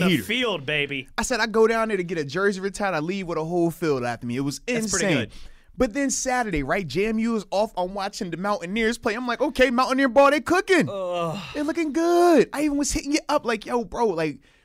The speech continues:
Speaker 2: we got this. Go Ears." And then to see it
Speaker 1: Ugh.
Speaker 2: in the way that it did, I'm like, "Oh, my gosh." But then we both said what?
Speaker 1: Hey,
Speaker 2: We said, "Hey, man,
Speaker 1: Sunday's, Sunday's a new
Speaker 2: we
Speaker 1: day.
Speaker 2: got Sunday." We got Sunday. That's what we said. We got Sunday. And Sunday came. And it started off nice. I ain't gonna lie, man.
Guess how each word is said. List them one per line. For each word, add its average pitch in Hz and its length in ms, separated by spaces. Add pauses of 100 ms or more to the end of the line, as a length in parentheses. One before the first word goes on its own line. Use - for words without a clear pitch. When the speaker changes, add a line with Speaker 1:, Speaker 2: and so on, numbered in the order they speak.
(200)
Speaker 2:
we 113 80
got 165 260
this. 123 160
Go 170 160
Ears." 180 460 (840)
And 170 120
then 160 100
to 165 160
see 147 160
it 165 60
Speaker 1:
Ugh. 180 80
Speaker 2:
in 180 80
the 165 60
way 185 180
that 151 80
it 131 140
did, 214 200
I'm 208 120
like, 185 200
"Oh, - 280 (100)
my 113 160 (140)
gosh." - 440
But 214 140
then 311 180
we 240 100
both 233 220
said 202 240
what? 147 180 (600)
Speaker 1:
Hey, 349 180
Speaker 2:
We 240 60
said, 220 200
"Hey, 220 80
man, 190 180
Speaker 1:
Sunday's, 185 140
Sunday's 240 440
a 208 40
new 202 140
Speaker 2:
we 190 40
Speaker 1:
day. 175 140
Speaker 2:
got 190 160
Sunday." 156 400 (320)
We 190 200
got 190 220
Sunday. 156 160
That's 165 100
what 185 60
we 185 60
said. 170 160
We 156 80
got 240 160
Sunday. 170 320 (1160)
And 123 80
Sunday 190 320
came. 180 300 (140)
And 202 100
it 262 40
started 220 260
off 151 220
nice. 120 280
I 170 80
ain't 147 100
gonna 120 120
lie, 117 120
man. 117 280